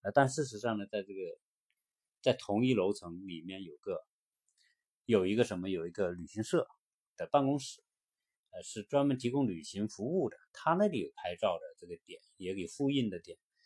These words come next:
实际上他是认可那个点给你拍照。当然在这边拍照呢，反正在美国拍一个证件照也要二十五美元啊，我们去这个C V S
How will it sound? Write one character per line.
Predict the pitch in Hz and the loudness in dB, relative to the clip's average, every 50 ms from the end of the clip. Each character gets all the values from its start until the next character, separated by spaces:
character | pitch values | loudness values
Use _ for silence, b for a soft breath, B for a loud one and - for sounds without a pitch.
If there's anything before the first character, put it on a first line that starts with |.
| _ _ _ | _ _ _
实 | - - | -4 2
际 | |
上 | 143 139 131 | 2 2 2
他 | 131 127 127 | 2 -4 -6
是 | 120 120 135 | -6 -4 0
认 | 160 185 160 117 | 2 2 2 2
可 | - - - | 0 -4 -10
那 | - 104 151 151 | -10 -6 -4 -4
个 | 139 107 104 - | -2 -4 -6 -8
点 | - 87 - _ _ _ _ _ | -8 -20 -20 _ _ _ _ _
给 | - 87 90 | -10 -10 -8
你 | 95 90 80 - - | -8 -10 -12 -14 -12
拍 | - - 92 90 | -8 -6 -6 -4
照。 | 87 - 101 85 - - _ _ _ _ _ _ _ _ _ _ | -2 -2 -2 -2 -2 -8 _ _ _ _ _ _ _ _ _ _
当 | - 107 107 | 2 2 4
然 | 107 104 107 | 2 2 0
在 | - 120 | 0 0
这 | 117 123 | 0 0
边 | 110 104 104 101 | -2 -2 -4 -4
拍 | - - 98 95 | -4 -4 -4 -4
照 | - 113 101 92 | 0 -2 -2 -2
呢， | 90 80 _ _ b b b b b b b b b - | -4 -10 _ _ b b b b b b b b b -8
反 | - 90 98 | -6 -4 2
正 | |
在 | 107 147 147 | 4 4 6
美 | 127 101 85 82 | 6 4 2 -2
国 | 82 - 101 107 | -2 -2 -2 -2
拍 | - - - 107 104 | -2 -4 -6 -2 -2
一 | 107 | -2
个 | 110 110 | -2 -2
证 | 110 135 123 113 | -4 -2 -4 -2
件 | 110 101 95 95 | -4 -4 -4 0
照 | 131 123 104 78 71 - _ - | 2 2 2 2 -2 -8 _ -18
也 | 101 92 87 85 80 80 87 90 | -16 -14 -12 -12 -14 -14 -14 -4
要 | 104 113 110 101 95 | 2 6 6 6 6
二 | 98 117 127 120 | 6 6 4 4
十 | - - 104 | 4 2 -2
五 | 95 92 104 | -2 0 2
美 | 104 101 85 | 2 0 0
元 | 78 76 73 76 - _ _ _ _ _ | -2 -6 -10 -10 -14 _ _ _ _ _
啊， | - 85 80 | -16 -16 -12
我 | 95 98 95 92 92 | -8 -4 -2 -2 -2
们 | 95 110 123 | 0 -2 -2
去 | 123 127 - - 127 117 | -4 -4 -8 -8 -8 -6
这 | 127 127 | -6 -6
个 | 117 120 | -6 -6
C | 110 - - 120 120 | -8 -8 -8 -8 -4
V | 117 120 123 135 143 | -2 0 0 2 0
S | 139 - - 92 87 | -2 -4 -10 -16 -20